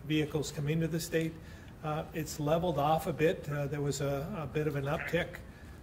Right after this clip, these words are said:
uh, two weeks ago, three weeks ago. Uh, and, uh, at this point in time, uh, since the fourth of July,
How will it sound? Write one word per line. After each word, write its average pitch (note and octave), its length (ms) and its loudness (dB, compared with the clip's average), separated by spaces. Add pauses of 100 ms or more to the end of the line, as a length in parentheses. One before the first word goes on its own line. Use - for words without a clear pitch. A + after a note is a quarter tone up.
(120)
uh, D3 180 -4
two E3+ 180 0
weeks D#3 320 2
ago, E3 480 2
three D#3 220 2
weeks D3+ 300 0
ago. D#3+ 300 0 (560)
Uh, D3 220 -2 (140)
and, C#3+ 320 0
uh, C#3+ 280 0
at D#3 160 -4
this F#3 160 0
point F3 300 0
in B2+ 60 -6
time, D#3+ 420 0 (140)
uh, D3+ 240 -2 (180)
since F#3 400 -2
the D#3+ 120 -2
fourth D#3+ 280 2
of D3+ 80 0
July, D3 460 4